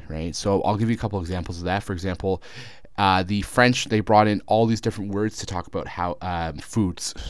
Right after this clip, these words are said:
So, uh, beef is what we s-, the food that you eat from a cow, right? But the old days, we would say the word cow, talking about cow meat. Like, we say the word chicken still. When you eat chicken, you can see a chicken running around. It's the same word. But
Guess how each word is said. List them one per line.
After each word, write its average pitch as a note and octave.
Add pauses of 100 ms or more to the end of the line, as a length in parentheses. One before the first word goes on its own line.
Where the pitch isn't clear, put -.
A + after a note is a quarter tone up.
So, A2
uh, E2+ (800)
beef - (380)
is G#2+ (100)
what G#2
we G2+
s-, -
the G2+
food G#2
that D#2+
you F#2+
eat D2+
from E2+
a D2+
cow, D2 (160)
right? C#2+
But F2+
the F#2+
old F#2+
days, F#2
we F#2+
would F2+
say -
the G2
word F#2
cow, A2+ (300)
talking F#2+
about F2+
cow F#2
meat. F2+
Like, F#2+
we A2
say B2
the B2+
word A#2
chicken G#2+
still. G2 (380)
When G2+
you G2+
eat G#2
chicken, F#2+
you E2+
can -
see -
a F2+
chicken F2
running E2
around. D2+
It's -
the E2+
same F2+
word. F2 (180)
But A2+